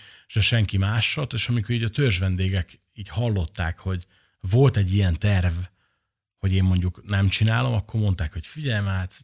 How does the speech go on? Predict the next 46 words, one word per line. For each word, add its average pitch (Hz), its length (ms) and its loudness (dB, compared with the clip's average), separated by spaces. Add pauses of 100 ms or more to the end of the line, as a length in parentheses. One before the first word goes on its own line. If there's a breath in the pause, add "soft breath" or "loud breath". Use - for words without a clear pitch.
(120)
nehogy 110 340 -4
már, 90 240 -4
érted, 90 340 -6
hát - 280 -12 (340)
na, 87 280 -8
tudod, 104 340 -10
hát - 280 -10 (640)
nem 196 160 -8
lehet 98 180 -2
ezt 90 180 -6
abba 85 220 -4
hagyni.” 80 420 -6 (480)
És - 100 -8
most 139 240 -2
a 113 40 -2
megingásnál 98 680 0
is 95 140 -4
volt, 101 220 -4
hogy 95 100 -4
azt 95 160 -4
mondta, 101 240 -6
pont 98 220 -2
a, - 160 -4
a 92 60 -8
Cépszondének 92 760 -4
a 95 40 -8
dobosa, 90 380 -6
hogy 90 180 -6 (800 soft breath)
de 127 60 -6
érted, 151 280 0
de, 131 160 -4
de 143 140 -6
figyelj, 143 260 -6 (260)
de, 151 80 -12
de 160 100 -4
nem 233 160 2
lehet 113 180 4
ezt - 180 -2
abba 87 200 -2
hagyni, 87 340 -2
hát 90 160 0
hogyan, 101 380 -2
mi-, 143 140 2
miért 143 260 2
hagynád 82 380 -2
abba? 87 400 -8